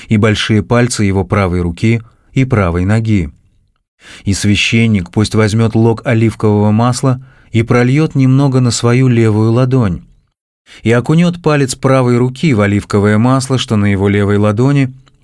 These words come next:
и семь раз побрызгает оливковым маслом с пальца перед Господом. А остатком оливкового масла на ладони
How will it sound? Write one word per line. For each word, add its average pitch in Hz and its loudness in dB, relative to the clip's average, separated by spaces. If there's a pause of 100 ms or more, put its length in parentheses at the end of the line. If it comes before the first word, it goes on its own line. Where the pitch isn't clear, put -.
и 135 2
семь 131 0
раз 147 0
побрызгает 123 0
оливковым 110 0
маслом 113 -2
с - -8
пальца 127 -2
перед 95 -4
Господом. 98 -4 (840)
А 95 -2
остатком 131 0
оливкового 107 0
масла 131 -2
на 101 0
ладони 101 -2